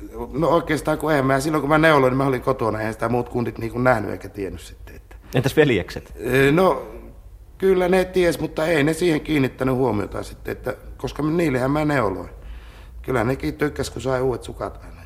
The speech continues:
Speaker 2: Niin, se oli kuitenkin niin käytännönläheistä
Speaker 1: Niin,
Speaker 2: kädentaitoa.
Speaker 1: joo, kyllä.
Speaker 2: Et, et voi saada, että ehkä nyt nimenomaan sen takia <clears throat> kiusattaisi, koska tämmöiset asiat on irronnut arjesta.
Speaker 1: Niin, joo. Ehkä tänä päivänä ei semmosia enää niinku nykyajan pojilla oo, että, mutta no,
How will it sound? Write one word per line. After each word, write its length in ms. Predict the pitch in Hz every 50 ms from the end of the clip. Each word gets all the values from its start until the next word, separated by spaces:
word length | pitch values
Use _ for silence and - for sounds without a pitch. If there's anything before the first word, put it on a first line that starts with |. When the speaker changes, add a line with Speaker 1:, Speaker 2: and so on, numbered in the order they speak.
| - -
Speaker 2:
Niin, 100 | 131 117
se 60 | 113
oli 80 | 107 101
kuitenkin 320 | - 139 135 120 - 127
niin 120 | 123 123 -
käytännönläheistä 680 | 160 156 139 - 107 98 98 92 87 92 117 165 170 156
Speaker 1:
Niin, 80 | 139
Speaker 2:
kädentaitoa. 640 | 123 117 107 104 - 139 113 98 95 98 123 - 90 - 113
Speaker 1:
joo, 60 | 110
kyllä. 160 | - - - - - - - - - - - - - - -
Speaker 2:
Et, 220 | - 92 78 - -
et 160 | 104 - -
voi 120 | 117 110
saada, 200 | - 120 113 -
että 140 | 110 - 117
ehkä 140 | 101 - 120
nyt 260 | 117 135 143 139 -
nimenomaan 400 | 123 117 120 113 110 107 104 101
sen 140 | - 120 107
takia 260 | 107 110 - 120 110 -
<clears throat> 40 | -
kiusattaisi, 440 | 139 131 - 120 - - 117 - -
koska 200 | 110 - - -
tämmöiset 380 | - 113 113 104 - - -
asiat 280 | 110 - 127 110 - -
on 120 | 113 120
irronnut 460 | 139 151 156 - 117 107 95 92 90 - - - - -
arjesta. 600 | 131 139 151 - 110 95 87 87 - - - 80 - - - -
Speaker 1:
Niin, 440 | 110 117 156 175 185 165 143 127 123
joo. 260 | 131 139 127 120 127 135 131 127 135 139 - - - - - -
Ehkä 340 | 143 156 156 131 - - 123
tänä 260 | - - 143 147 147
päivänä 400 | 139 - 143 143 139 139 139 139
ei 80 | 143 139
semmosia 540 | 135 147 143 143 139 123 127 131 127 127 117 113 110 107 - - - - -
enää 260 | - 131 135 131 127
niinku 240 | 123 127 120 127 123
nykyajan 560 | 120 127 131 - 131 123 123 123 120 113 - - -
pojilla 340 | - 123 120 120 117 120 120
oo, 200 | 127 120 110 107
että, 220 | 104 - - - - - - - - - - - - - - - - - - - - - - - - - - - - - - - - - -
mutta 260 | 117 113 110 - -
no, 220 | 120 127 - -